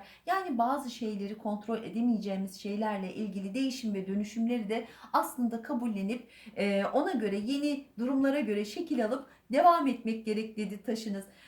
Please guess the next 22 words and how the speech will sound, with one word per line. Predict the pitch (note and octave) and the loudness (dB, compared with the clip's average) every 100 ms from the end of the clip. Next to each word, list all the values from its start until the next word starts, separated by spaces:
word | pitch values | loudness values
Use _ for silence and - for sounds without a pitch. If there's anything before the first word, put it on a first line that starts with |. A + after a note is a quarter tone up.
| - - | -12 -4
E, | G#3+ G#3+ | -2 0
bu | D#4 | 2
arada | D4+ D4 C4 | 2 2 0
dostlarım, | B3 C4 - A#3+ A#3 A3 | 0 -2 -4 -4 -2 -4
iletişimle | F#3+ G#3 G#3 - A#3+ B3 - | -6 -6 -6 -2 2 2 0
ilgili | A3 G3+ G#3 G#3 A3 - - _ | -4 -4 -4 -4 -6 -10 -20 _
yanlış | D#4+ E4+ D4+ D4+ | 2 2 2 2
anlamalar, | C4+ C4 B3+ B3 A#3 A#3 A#3 - | 2 2 4 4 4 4 0 -4
yani | D#4+ E4 | -4 -4
siz | - A4 F4+ | -6 -4 0
yanlış | F4 D4+ C#4+ | 2 2 0
anlayabilirsiniz, | C#4+ C4+ C4+ B3 B3+ B3+ B3 B3 - | 0 2 2 0 -4 -4 -4 -4 -6
karşı | G#3 G#3+ - | -6 -6 -4
taraf | B3+ B3+ - | -2 -2 -2
sizi | A3 A#3+ | -2 0
yanlış | A#3 A3+ A3+ | 2 0 -2
anlayabilir. | G#3+ A3+ A3+ G#3+ B3 C4 - - C#4 | -2 0 0 0 -2 -2 -10 -8 0
Yani | C#4+ D4 B3+ | 2 2 2
bu | C4+ | 2
yanlış | B3+ B3 C4+ | 2 2 0
anlaşılmalarla | C4 A#3 A#3 B3 A#3 A#3 A#3+ A3+ | -2 -2 -2 0 0 2 2 0
ilgili | G#3+ G#3+ G3+ A#3 | -2 -4 -4 -4